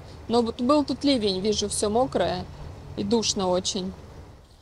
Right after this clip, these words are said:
Ну, пойдемте с Костко сходим. Мне там не полную тележку нужно набирать, естественно. <laughs> Так, несколько продуктов, кое-что докупить.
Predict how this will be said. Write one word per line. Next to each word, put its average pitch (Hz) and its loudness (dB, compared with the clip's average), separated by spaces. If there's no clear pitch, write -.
Ну, 269 -2
пойдемте 202 0
с - -8
Костко - 2
сходим. 226 4
Мне 311 2
там 269 2
не 320 6
полную 226 4
тележку 302 2
нужно 269 2
набирать, 254 4
естественно. 233 2
<laughs> - -18
Так, 233 4
несколько 247 2
продуктов, 247 2
кое-что 269 6
докупить. 254 0